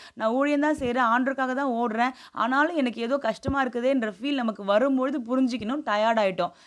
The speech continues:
எக்ஸாஸ்ட் ஆயிட்டோம். இனி ஸ்ட்ரென்த் வேணும்னா உடனே போய், இப்போ மொபைல் வந்து அந்த பேட்டரி பர்ஃபார்மன்ஸ் குறையும் போது,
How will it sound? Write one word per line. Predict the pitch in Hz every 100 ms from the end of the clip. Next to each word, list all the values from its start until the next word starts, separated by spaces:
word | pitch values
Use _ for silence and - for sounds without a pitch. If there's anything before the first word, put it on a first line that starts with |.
| - 220
எக்ஸாஸ்ட் | 190 262 269 -
ஆயிட்டோம். | 208 180 180 - - 247
இனி | 269 294
ஸ்ட்ரென்த் | - 254 285 277
வேணும்னா | 240 226 294 294
உடனே | 220 226 254 294 -
போய், | 285 339 - -
இப்போ | 254 247
மொபைல் | 233 233 302
வந்து | 269 247 294 302
அந்த | 220 214
பேட்டரி | 196 233 262 240
பர்ஃபார்மன்ஸ் | 226 247 254 233 233
குறையும் | 220 262 233
போது, | 226